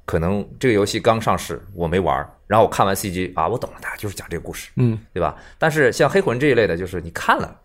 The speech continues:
Speaker 1: 你也不懂。
Speaker 2: 对啊，
Speaker 1: 啊，对，
Speaker 2: 我玩了我也不懂啊。
Speaker 1: 你，你就，你，但是这当时的暗黑就是还好，你玩了，你还是懂的。
Speaker 2: OK。
Speaker 1: 啊，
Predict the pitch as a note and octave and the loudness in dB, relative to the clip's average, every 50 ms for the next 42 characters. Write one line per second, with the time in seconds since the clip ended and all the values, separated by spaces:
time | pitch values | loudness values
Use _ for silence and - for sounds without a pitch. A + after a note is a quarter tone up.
0 | _ - E2+ F2+ B2+ C#3+ - - - F#2+ - - - - - _ _ - - - | _ -10 -8 -8 -6 -6 -8 -8 -10 -12 -12 -14 -18 -20 -20 _ _ -18 0 4
1 | - B2 A2+ G#2+ A2 - - - G#2+ A2 - B2 B2 B2 A#2 C#3+ F#3+ B3 A3+ G#3+ | 6 8 8 8 6 4 2 2 4 6 8 8 10 10 10 10 10 10 10 10
2 | E3+ D3 C#3 D3+ D3 A2+ G#2+ G2+ G#2 A#2 C#3 C3+ C#3 C3 C#3 - F#3 F3+ D3+ C#3 | 10 10 8 8 6 8 8 6 6 6 4 4 4 2 0 2 2 4 4 2
3 | C#3 C#3+ D3 - A3+ A#3 G#3+ G#3 G#3 G3 F3+ G#3 G#3+ G#3 F#3+ E3+ - - - G#3+ | 0 0 4 6 8 8 8 8 6 4 6 6 6 6 6 6 4 4 4 4
4 | A3 F3+ F3+ F#3+ F#3 F3+ D#3+ F3 F3+ F3 F3 D#3+ C3 A#2 G2+ G#2 A2 F#2+ E2 E2+ | 6 6 6 6 6 6 6 6 6 6 4 4 4 2 2 2 2 2 0 0
5 | E2 D#2 C#2+ C#2 C#2+ F#2+ C3+ C3 A2 E2+ E2+ G2 C3+ C#3 C#3 F#2+ D2 - - D2+ | -2 -4 -2 0 2 4 4 2 2 2 2 2 2 0 -2 -2 -2 -4 -8 -8
6 | - - G#2+ G#2 - G2 F2+ - - F2+ E2+ D2+ | -4 -2 0 2 2 0 0 -2 -4 -6 -6 -6